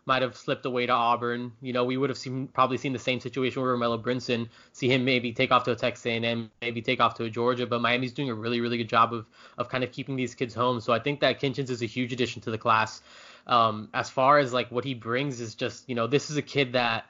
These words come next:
you know, he's five eleven, two hundred pounds. You know, he's, he's, he definitely has the ball skills to play safety. You know, he's a,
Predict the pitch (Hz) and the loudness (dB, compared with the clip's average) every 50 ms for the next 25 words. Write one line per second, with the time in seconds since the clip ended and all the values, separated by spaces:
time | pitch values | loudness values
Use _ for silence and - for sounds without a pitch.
0 | _ _ _ _ _ - 131 127 117 135 123 - - 147 131 135 131 139 131 131 | _ _ _ _ _ -2 0 0 0 -2 -2 0 4 6 6 6 4 2 2 0
1 | 135 131 127 113 - 139 139 135 120 123 117 - 117 120 131 135 120 107 113 117 | 0 0 -2 -6 -6 -6 -4 -4 -4 -6 -6 -2 0 2 2 2 2 -2 -4 -6
2 | 120 117 113 110 135 131 117 113 - - - - - - - - 160 151 135 - | -4 -4 -4 -4 -8 -8 -10 -12 -16 -16 -18 -18 -20 -14 -8 -6 -4 -4 -4 -4
3 | - 151 139 - 147 143 - 156 143 139 123 117 123 113 120 117 123 127 - - | -4 -2 0 2 2 2 2 0 -2 0 -2 -2 -4 0 0 0 0 0 -4 -8
4 | _ _ - 135 131 120 - 123 - - 127 117 - - 123 127 131 127 - 147 | _ _ -4 -4 -4 -4 -6 -10 -6 -4 -4 -4 -2 -2 -2 -2 -2 -2 -6 -6
5 | 135 127 127 123 113 127 123 117 123 117 113 | -4 -2 -2 -2 -2 -2 0 2 2 2 2